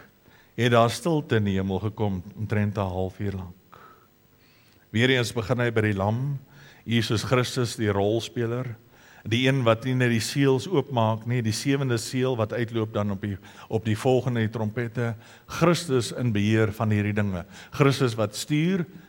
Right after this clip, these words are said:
Christus wat dit nog altyd bepaal het. En die enigste een wat by die volmag is om dit te verreken, omdat hy ge-, ge-, vir ons gesterf het en opgestaan het. En toe kom maar 'n stilte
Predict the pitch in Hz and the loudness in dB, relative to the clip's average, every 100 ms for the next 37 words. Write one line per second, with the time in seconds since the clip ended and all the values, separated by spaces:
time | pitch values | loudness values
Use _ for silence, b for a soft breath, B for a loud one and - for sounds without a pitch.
0 | B - 120 127 107 110 101 104 101 - | B 0 2 0 0 0 2 -2 -4 -2
1 | 120 110 98 - 101 120 104 95 101 - | -2 0 -2 -4 -2 0 0 -4 -10 -18
2 | - - B B 107 107 160 165 175 135 | -20 -20 B B -2 -2 0 2 2 0
3 | 143 139 127 107 104 104 - 143 135 104 | -4 -2 -2 0 0 -2 -4 -4 -2 -2
4 | 90 - - - - - _ b b b | -4 -8 -14 -12 -14 -14 _ b b b
5 | b b 143 135 123 113 113 - 110 110 | b b 0 2 2 2 0 0 0 0
6 | 104 95 87 87 - _ b b b b | 0 -6 -8 -14 -20 _ b b b b
7 | 110 107 104 101 98 80 - B B - | 0 2 2 2 0 -4 -14 B B -10
8 | 107 - - 131 117 120 113 107 113 151 | -10 -8 -6 -6 -4 -2 -2 -2 0 4
9 | 147 - 113 107 117 131 - 104 117 101 | 4 2 -4 -2 -2 -2 -4 -2 0 0
10 | 95 - - - b b b b b b | -2 -8 -16 -20 b b b b b b
11 | _ _ _ _ _ _ _ _ _ 117 | _ _ _ _ _ _ _ _ _ -2
12 | 120 170 214 202 147 - 185 156 127 | 0 2 2 2 2 2 2 2 2